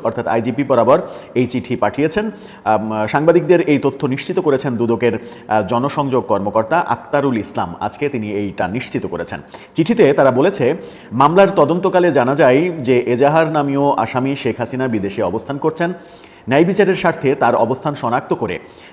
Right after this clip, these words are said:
দেশে ফিরিয়ে এনে আইনের মুখোমুখি করার জন্য বিজ্ঞ আদালত গ্রেপ্তারি পরোয়ানা জারি করেছে।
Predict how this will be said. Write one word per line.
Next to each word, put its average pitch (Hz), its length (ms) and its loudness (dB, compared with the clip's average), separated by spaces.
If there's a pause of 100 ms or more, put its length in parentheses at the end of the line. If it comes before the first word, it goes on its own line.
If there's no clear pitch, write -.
দেশে 147 240 2
ফিরিয়ে 160 380 0
এনে 98 140 -6
আইনের 135 380 0
মুখোমুখি 127 380 -4
করার 127 240 0
জন্য 135 180 -4
বিজ্ঞ 110 280 -2
আদালত 113 380 2 (340)
গ্রেপ্তারি 131 400 0
পরোয়ানা 151 340 0
জারি 147 200 0
করেছে। 151 300 -4